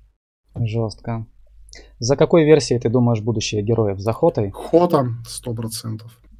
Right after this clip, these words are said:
Speaker 2: Это, м, это нет,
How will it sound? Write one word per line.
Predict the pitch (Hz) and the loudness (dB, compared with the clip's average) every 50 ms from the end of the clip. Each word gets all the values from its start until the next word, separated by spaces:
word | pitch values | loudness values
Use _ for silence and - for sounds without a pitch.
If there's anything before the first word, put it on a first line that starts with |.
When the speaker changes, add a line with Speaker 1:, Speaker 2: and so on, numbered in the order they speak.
| - - - - - - _ _ _ _ _ - - _ - _ - - - - - - - - | -20 -20 -20 -20 -20 -20 _ _ _ _ _ -20 -20 _ -20 _ -20 -20 -20 -20 -20 -20 -8 2
Speaker 2:
Это, | - 156 156 156 160 | 4 4 6 6 6
м, | 151 156 156 156 156 | 6 8 8 8 8
это | 165 160 151 165 165 180 180 170 143 143 - - - - - - - - - _ - - | 8 6 6 4 2 2 0 -2 -4 -10 -18 -18 -20 -18 -20 -20 -20 -20 -20 _ -14 -6
нет, | - 156 160 160 175 196 196 185 | 0 4 6 8 8 8 8 6